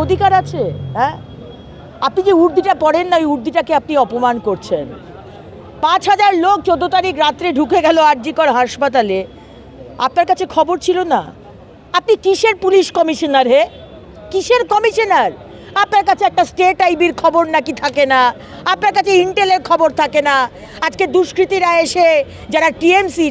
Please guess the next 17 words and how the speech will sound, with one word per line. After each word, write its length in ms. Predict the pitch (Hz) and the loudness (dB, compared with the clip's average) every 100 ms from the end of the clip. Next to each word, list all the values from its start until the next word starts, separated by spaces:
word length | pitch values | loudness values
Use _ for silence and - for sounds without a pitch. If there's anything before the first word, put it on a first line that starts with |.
| 311 | 2
তারা 140 | 349 285 | 0 0
দুষ্কৃতী 360 | 392 - 427 415 | -2 -2 -2 0
নয়, 220 | 440 415 330 | 0 2 0
তারা 120 | 330 330 | -2 -4
টিএমসির 520 | 370 427 453 415 427 381 | 0 2 0 -2 -4 -2
দুষ্কৃতী। 440 | 381 - 311 226 214 175 - - 233 | -4 -4 -10 -10 -10 -10 -14 -6 -4
আগে 140 | 254 330 | -4 -2
টিএমসি 360 | 302 339 349 381 339 | 0 0 0 0 0
লেখা 180 | 349 311 | -2 -4
লিখতে 200 | 330 - 320 | -4 -4 -2
ভুলবেন 320 | 339 381 466 453 | 0 0 0 0
না। 100 | 392 233 160 - - - - | 0 0 -4 -12 -18 -18 -4
তারা 140 | 392 392 403 | 0 0 0
ডাক্তারবাবুদের 800 | 392 - 403 370 359 349 330 302 | -4 0 0 0 0 2 2 2
মারছে, 340 | 311 302 285 302 285 427 | 0 0 0 2 2 2
পেশেন্ট 340 | 427 403 381 302 | 0 0 -2 0
পার্টিকে 360 | 349 359 277 | -2 -2 -2